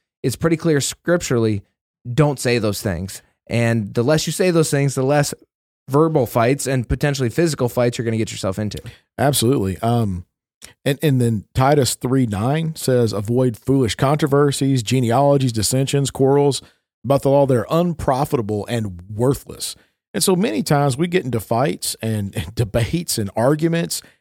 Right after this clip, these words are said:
Speaker 2: and allow our anger to control us in such a way that Paul's saying it's foolish and it's ultimately worthless,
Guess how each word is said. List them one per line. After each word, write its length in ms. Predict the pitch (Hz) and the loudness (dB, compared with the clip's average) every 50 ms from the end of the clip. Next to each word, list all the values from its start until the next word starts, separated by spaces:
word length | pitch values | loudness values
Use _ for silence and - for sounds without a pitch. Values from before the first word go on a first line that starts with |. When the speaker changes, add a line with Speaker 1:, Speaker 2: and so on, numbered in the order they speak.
| _ - | _ -4
Speaker 2:
and 100 | 120 127 | -2 0
allow 200 | 127 139 143 170 | 2 2 2 2
our 140 | 175 - - | 2 0 0
anger 440 | - 127 147 160 151 123 127 120 113 | -2 -2 -2 -2 0 0 0 -2 -2
to 180 | - - 127 117 | -2 -2 -2 -2
control 420 | 107 113 98 - - 170 185 185 | -2 -4 -8 -2 0 0 2 2
us 140 | 170 135 - | 0 0 -2
in 60 | 123 | -4
such 260 | 107 - 131 135 - 139 | 0 0 0 0 0 0
a 40 | |
way 200 | 120 110 107 107 | 0 0 0 0
that 200 | 104 104 117 117 - _ _ _ _ _ _ _ _ _ _ _ _ _ _ _ _ _ _ _ _ | 0 -2 -4 -6 -6 _ _ _ _ _ _ _ _ _ _ _ _ _ _ _ _ _ _ _ _
Paul's 260 | - 123 151 214 208 | 0 2 2 2 2
saying 140 | - 180 160 | 2 0 0
it's 120 | 175 - - | 0 -2 0
foolish 480 | - 175 214 294 339 285 131 - - - | 2 4 4 4 2 0 -2 -2 -6 -4
and 200 | - 127 131 139 | -2 0 0 0
it's 140 | 139 117 156 | 0 0 0
ultimately 440 | 160 202 190 202 202 196 170 147 110 | 0 0 0 0 0 0 0 0 -2
worthless, 1000 | 98 107 104 110 139 170 196 190 185 - - 175 170 170 165 - - - - | -4 -6 -2 0 2 2 2 0 -2 -2 0 0 0 0 0 -2 -4 -4 -8